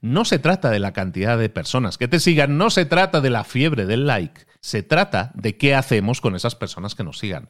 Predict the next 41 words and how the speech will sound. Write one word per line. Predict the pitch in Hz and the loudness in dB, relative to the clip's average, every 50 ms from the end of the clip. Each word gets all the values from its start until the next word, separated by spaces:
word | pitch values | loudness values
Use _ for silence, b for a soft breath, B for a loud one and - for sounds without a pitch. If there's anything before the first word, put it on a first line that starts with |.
| _ _ - | _ _ -6
Entonces, | 135 127 143 151 143 - 104 - - _ _ - | -4 0 2 0 2 0 -4 -4 -6 _ _ -2
imagínate | 147 151 156 135 135 - 170 160 127 92 - 95 82 | 2 2 2 2 2 2 0 0 0 -2 -4 -6 -6
que | 110 | -6
a | 104 | -4
ti | - 160 | -2 -2
te | 147 123 110 | -2 -2 -4
siguen | - 123 104 95 82 | -4 -4 -6 -8 -8
cinco, | - - 110 107 - 71 | -6 -8 -8 -8 -8 -10
diez, | 71 90 98 90 - - | -10 -10 -10 -12 -12 -12
veinte | 95 117 123 123 110 | -10 -10 -8 -8 -10
personas | - 92 - - 90 85 87 | -10 -10 -10 -10 -10 -12 -12
cada | - - - 135 - | -14 -14 -14 -14 -14
día. | - - - - _ _ | -16 -18 -20 -20 _ _
Y | - 135 131 135 - | -4 -2 0 0 -2
si | - 131 | -2 -4
tú | - 214 190 | -4 -4 -2
cada | - 208 170 165 156 147 | 2 4 4 4 4 4
día | 160 180 156 | 4 2 2
envías | 131 127 135 151 143 - | 2 2 0 0 -2 -2
ese | 143 - 123 | -4 -6 -4
mensaje | 113 110 101 - 147 139 - 180 170 B B B B B | -6 -4 -2 -2 -2 -2 -2 -6 -8 B B B B B
de | 120 117 | -6 -4
forma | - 131 139 143 139 | 0 0 2 2 2
automatizada, | 123 113 - 107 104 95 - 92 - 104 101 107 | 0 0 0 -2 -4 -4 -4 -6 -4 -4 -4 -4
estarás | - - 151 175 208 - - | -2 -2 0 0 0 0 0
iniciando | 208 196 165 - - 139 123 123 127 131 143 | 0 0 0 2 2 2 2 2 0 -2 0
cinco, | - 160 156 143 131 - 113 104 | 2 2 2 2 2 0 -2 0
diez, | 113 120 120 107 | 0 0 0 0
veinte | 107 123 143 147 147 127 135 | 0 2 2 2 2 0 0
conversaciones | 110 120 101 101 95 - 98 85 92 90 98 98 - | -2 -2 -4 -4 -4 -6 -8 -8 -8 -8 -8 -6 -6
cada | 95 85 80 80 | -6 -6 -4 -4
día. | 95 104 92 - - _ _ - | -4 -4 -4 -6 -10 _ _ -2
No | 117 131 165 247 320 320 | 0 2 4 4 4 2
te | - 269 214 | 2 2 4
garantizo | 165 156 147 131 127 110 104 123 123 - 185 170 | 4 4 4 4 2 2 2 2 4 4 4 4
que | 170 139 | 4 2
todos | - 117 117 131 143 - | 2 4 4 4 4 4
te | - | 2
vayan | 113 101 104 113 120 113 | 2 2 2 2 0 0
a | 98 | -2
responder. | 78 80 - - - 73 69 80 95 92 78 | -4 -6 -10 -10 -10 -10 -8 -6 -6 -6 -6